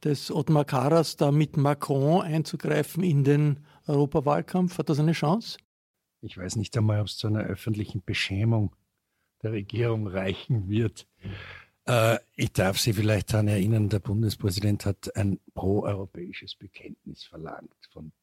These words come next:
Speaker 2: diesen Parteien und hat einen allgemeinen, wohlklingenden Satz bekommen. Das Entscheidende, und das ist nicht nur in Österreich entscheidend, sondern für ganz Europa, ist, ob das historische Versprechen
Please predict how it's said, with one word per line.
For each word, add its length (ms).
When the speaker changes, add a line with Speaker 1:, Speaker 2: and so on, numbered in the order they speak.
Speaker 2:
diesen 240
Parteien 500
und 220
hat 300
einen 580
allgemeinen, 1200
wohlklingenden 800
Satz 360
bekommen. 520
Das 160
Entscheidende, 640
und 140
das 180
ist 380
nicht 240
nur 100
in 120
Österreich 340
entscheidend, 380
sondern 260
für 100
ganz 240
Europa, 400
ist, 320
ob 180
das 240
historische 720
Versprechen 800